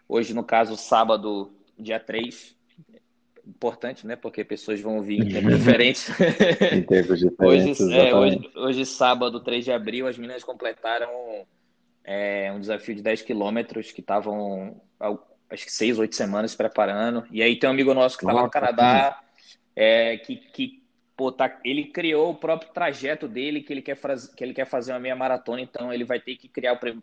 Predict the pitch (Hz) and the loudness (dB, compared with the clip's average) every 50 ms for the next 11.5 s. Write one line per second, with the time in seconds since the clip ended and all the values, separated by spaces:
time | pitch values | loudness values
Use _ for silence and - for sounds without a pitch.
0 | _ _ 120 123 123 - - 123 117 123 120 107 - - 117 123 131 - - 120 | _ _ -4 -4 -4 -2 -4 -4 -2 -2 -4 -6 -4 -6 -6 -6 -6 -4 -6 -6
1 | 117 110 117 113 - 117 - - 110 113 113 120 123 143 143 - - 139 123 107 | -2 -2 -2 -2 -2 -6 -6 -2 0 0 0 0 0 -4 -10 -12 -10 -10 -10 -10
2 | - _ _ 120 131 135 139 135 143 139 131 139 147 151 160 151 - - 135 147 | -14 _ _ 2 2 4 4 4 4 4 6 4 4 4 4 0 0 0 0 0
3 | 151 151 147 156 160 156 160 165 165 160 165 165 170 160 165 160 - 165 156 160 | 2 2 2 0 0 -2 -6 -8 -6 -4 -4 -2 -2 -4 -4 -4 -4 -4 -4 -4
4 | 160 - - - - - 151 - - 147 135 123 113 104 - - _ _ _ _ | -8 -12 -14 -16 -16 -16 -14 -8 -6 -4 -2 -2 -2 -4 -6 -10 _ _ _ _
5 | _ _ _ _ _ _ _ 110 107 107 104 104 104 101 98 90 - - _ _ | _ _ _ _ _ _ _ -10 -8 -6 -6 -4 -4 -6 -6 -8 -12 -16 _ _
6 | - 143 170 160 127 107 - - - - - 131 135 127 - - 147 143 - - | -2 0 2 2 2 2 -2 -6 -10 -8 -6 -6 -4 -6 -6 -6 -8 -10 -8 -4
7 | 151 139 127 - 120 123 135 147 156 170 175 - - _ _ - 104 117 117 117 | -4 -4 -4 -4 -8 -10 -8 -8 -8 -8 -8 -10 -12 _ _ -12 -8 -6 -6 -6
8 | - - _ - 156 151 - 180 - 180 - 214 208 - - - 131 123 123 - | -8 -6 _ -2 -2 -2 -2 -2 -2 -2 -2 -2 -4 -4 -2 0 0 0 0 -2
9 | 127 127 151 139 113 107 110 113 113 - 127 127 127 131 127 _ 135 131 - 120 | -8 -10 -8 -8 -8 -6 -6 -8 -8 -8 -8 -8 -8 -10 -10 _ -8 -8 -6 -6
10 | 113 107 104 - - - 160 151 131 120 - 131 131 131 - - 147 - - 147 | -6 -6 -6 -6 -6 -2 0 2 2 2 0 -6 -8 -8 -8 -8 -10 -6 -2 2
11 | 131 110 127 117 101 98 98 117 - - | 4 6 6 6 4 4 2 2 0 -2